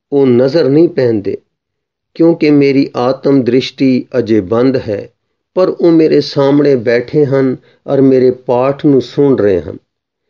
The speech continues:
ਜਦ ਕਦੇ ਇਹ ਖਿਆਲ ਬੱਝੇਗਾ ਕਿ ਗੁਰੂ ਜੀ ਸੁਣਦੇ ਹਨ, ਤਦ ਮਨ ਖਿਲਾਰ ਤੋਂ ਇਕੱਠਾ ਹੋ ਕੇ ਇੱਕ ਨੁਕਤੇ ਵੱਲ ਰੁਖ ਕਰੇਗਾ।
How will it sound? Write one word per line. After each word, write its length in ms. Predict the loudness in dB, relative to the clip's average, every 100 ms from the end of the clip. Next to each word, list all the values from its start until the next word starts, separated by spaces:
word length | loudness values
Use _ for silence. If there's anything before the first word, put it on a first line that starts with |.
| _ _ -20
ਜਦ 220 | -4 -2 -2 -2
ਕਦੇ 460 | -2 0 0 2
ਇਹ 60 | 0
ਖਿਆਲ 400 | 0 0 2 0
ਬੱਝੇਗਾ 600 | 0 0 0 0 0 0
ਕਿ 160 | 0
ਗੁਰੂ 280 | 0 2 2
ਜੀ 180 | 2 -2
ਸੁਣਦੇ 480 | 0 0 0 0 0
ਹਨ, 340 | 0 0 -2 -8 _ _ _ _ -2
ਤਦ 200 | -2 0
ਮਨ 300 | 0 2 0
ਖਿਲਾਰ 540 | -2 -2 0 0 -2
ਤੋਂ 240 | -2 -4 -2
ਇਕੱਠਾ 400 | -4 -4 -4 0
ਹੋ 200 | 0 0
ਕੇ 400 | -2 0 0 -2 _ _ _ _
ਇੱਕ 200 | -4 0
ਨੁਕਤੇ 480 | 0 0 -4 -2 0
ਵੱਲ 240 | 2 0
ਰੁਖ 240 | 0 -4 -4
ਕਰੇਗਾ। 460 | -6 -4 -8 -14